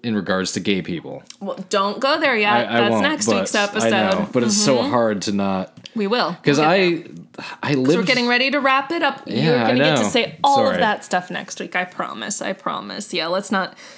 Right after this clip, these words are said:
Speaker 2: get
Speaker 1: But it's
Speaker 2: too far
Speaker 1: weird
Speaker 2: ahead of
Speaker 1: because I
Speaker 2: ourselves.
Speaker 1: really did not know the history of this.
Speaker 2: I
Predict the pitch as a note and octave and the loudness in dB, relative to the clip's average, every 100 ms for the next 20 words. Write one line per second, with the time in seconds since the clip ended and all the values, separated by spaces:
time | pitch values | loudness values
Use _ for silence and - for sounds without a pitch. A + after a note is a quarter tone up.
0 | - - D#3 D#3 G2+ D3 F#3+ F#3 E3+ D3+ | -8 0 2 2 2 4 4 4 4 4
1 | B2+ B2+ A#2 A#2+ D3 D#3+ D3+ A#2+ A2 A2 | 4 4 4 2 2 4 2 2 0 2
2 | A#2+ G2+ A#2 C#3 A#2+ G#2 F2+ A#2+ B2 C3+ | 2 2 2 2 2 2 0 0 -2 0
3 | G#2+ D#2 D#2+ F3+ F3+ | 0 0 -2 -2 0